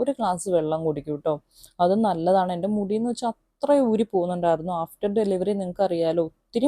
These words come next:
മുടി കൊഴിച്ചിൽ നമുക്ക് വരും. ആ, മുടി കൊഴിച്ചിൽ മാത്രമല്ല, മുടി അങ്ങ് പൊട്ടി പൊട്ടി പോകും, ഒരു കാരണവും ഇല്ലാണ്ട് മുടി പൊട്ടി പോവുക,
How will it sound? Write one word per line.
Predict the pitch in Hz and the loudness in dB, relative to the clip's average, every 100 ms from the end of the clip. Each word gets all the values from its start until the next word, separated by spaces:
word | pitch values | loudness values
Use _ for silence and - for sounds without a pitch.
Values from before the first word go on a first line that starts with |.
| 269 | 2
മുടി | 202 175 190 | 2 0 0
കൊഴിച്ചിൽ | 170 165 180 202 | -2 -4 -8 -6
നമുക്ക് | 175 160 175 175 | -8 -6 4 6
വരും. | 160 269 - - - - _ | 6 2 -2 -18 -18 -20 _
ആ, | 156 156 | -8 -4
മുടി | 170 175 | -2 0
കൊഴിച്ചിൽ | 180 185 220 226 240 | 2 0 0 -2 0
മാത്രമല്ല, | 202 190 202 208 | -2 -2 -2 -2
മുടി | 202 220 | -2 -2
അങ്ങ് | 226 240 - | -2 -4 -4
പൊട്ടി | 240 - 247 | -4 -4 0
പൊട്ടി | 240 196 214 | 0 2 0
പോകും, | 180 180 | 0 0
ഒരു | 208 294 | 0 -2
കാരണവും | 269 214 202 214 214 | 0 0 0 0 0
ഇല്ലാണ്ട് | 196 185 190 185 | 0 -2 -2 -4
മുടി | 175 170 | -4 -6
പൊട്ടി | 170 180 170 | -6 -6 -4
പോവുക, | 160 160 | 0 2